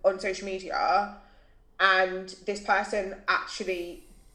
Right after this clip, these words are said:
then turned around and said to me, this is the person, one of the people that said to me that, that Donald Trump, um, isn't a racist. So she spewed this whole thing when Biden became president.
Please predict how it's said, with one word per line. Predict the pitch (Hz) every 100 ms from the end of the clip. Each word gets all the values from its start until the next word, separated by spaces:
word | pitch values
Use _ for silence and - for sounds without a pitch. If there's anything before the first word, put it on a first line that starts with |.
| - - 175
then | 196 196 208
turned | 202 208 185
around | 180 180 180
and | 170
said | 202 208
to | 170
me, | 170
this | 175 -
is |
the | 185
person, | 185 175 170 165 160 - - - - - - - -
one | 214
of | 196
the | 190
people | 214 190
that | 165
said | 185
to | -
me | 175
that, | 151 - -
that | 175 -
Donald | 180 180 175
Trump, | 170 160 160 - - - _ _ - - -
um, | 175 156 156 -
isn't | 190 185 -
a |
racist. | 196 262 - - - -
So | 202 190
she | 196
spewed | 190 - 220 214 208
this | 185
whole | - 202
thing | 185 190 175 175 175
when | 185 175
Biden | 180 175 180 170
became | - 170 175
president. | 185 185 - 87 104 175 208